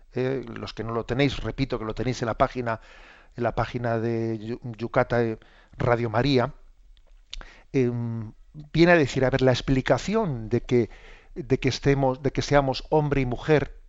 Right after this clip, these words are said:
eh, quizás uno tendría que decir, bueno, ¿por qué ha creado Dios, Dios, eh,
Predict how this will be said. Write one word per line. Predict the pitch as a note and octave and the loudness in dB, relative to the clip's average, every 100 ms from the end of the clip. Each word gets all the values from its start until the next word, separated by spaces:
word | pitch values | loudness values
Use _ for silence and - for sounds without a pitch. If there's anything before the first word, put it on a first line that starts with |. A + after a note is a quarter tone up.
| - - - - - - - _ - | -20 -20 -20 -14 -14 -16 -20 _ -4
eh, | C3+ B2 A#2+ A#2+ A#2 | 2 4 4 2 2
quizás | - C3 F3 | -2 0 0
uno | G3 E3+ | 0 0
tendría | C#3 C#3+ D3 | 2 4 4
que | |
decir, | A#2 B2+ | 4 2
bueno, | E3 D3 G#2+ - | 2 2 -2 -6
¿por | C3 | -2
qué | - | 2
ha | F#3+ | 4
creado | F#3 F3+ D#3+ | 6 4 4
Dios, | D3 C#3 | 2 0
Dios, | C#3+ D3 | -2 -2
eh, | E3 D#3 C#3 | -2 -4 -6